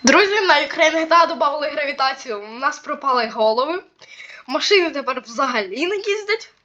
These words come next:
Ну, я не знаю, що це происходить. І щоб ви, друзі, понімали, я не знаю, що це було, але в мене вилетів скрімер якийсь. Давай.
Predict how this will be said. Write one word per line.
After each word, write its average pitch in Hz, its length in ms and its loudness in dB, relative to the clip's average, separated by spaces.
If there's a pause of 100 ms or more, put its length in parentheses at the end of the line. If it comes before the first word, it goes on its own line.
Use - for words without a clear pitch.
(260)
Ну, 262 200 -20
я 277 160 -4
не 269 100 -10
знаю, 254 200 -2
що 220 100 -10
це - 100 -16
происходить. 285 840 -4
І 302 100 4
щоб 302 180 4
ви, 302 100 4
друзі, 285 260 2
понімали, 277 540 2
я 247 120 -2
не 262 80 -6
знаю, 277 260 2
що 277 140 -8
це 302 120 -4
було, 247 220 -2
але 254 240 2
в 262 60 -4
мене 330 200 0
вилетів 277 460 -6
скрімер 233 520 -2
якийсь. 208 520 -6 (500)
Давай. 262 480 2